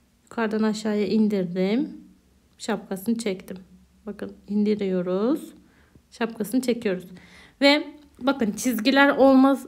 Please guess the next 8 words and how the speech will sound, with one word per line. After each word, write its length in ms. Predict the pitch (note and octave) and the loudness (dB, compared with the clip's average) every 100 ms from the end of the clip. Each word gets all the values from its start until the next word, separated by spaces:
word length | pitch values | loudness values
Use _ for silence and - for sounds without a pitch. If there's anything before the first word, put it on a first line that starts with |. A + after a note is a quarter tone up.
| - | 0
arasında 540 | B3+ B3 C4 B3 C4 | 2 2 2 4 6
olmasına 500 | B3 A#3+ B3 B3+ B3 | 6 6 4 2 0
dikkat 340 | A#3+ B3 C#4+ | 0 2 2
edin, 540 | B3+ G#3 A3 F#4+ - - _ _ _ _ - | 4 2 0 -2 -6 -18 _ _ _ _ -6
taşma 380 | A3+ A3+ - A3 | -4 -4 -2 0
olmasın. 800 | A3+ A#3 G3 F#3 - G3 D4+ - | 2 2 2 0 -4 -4 -4 -4
Bakın 220 | A3+ G3 | -6 -4
indirdim. 1120 | G3 A3+ G#3+ A3+ G#3 F3+ F3+ F#3 A3+ E4+ - | 2 4 6 6 4 2 2 4 2 0 -6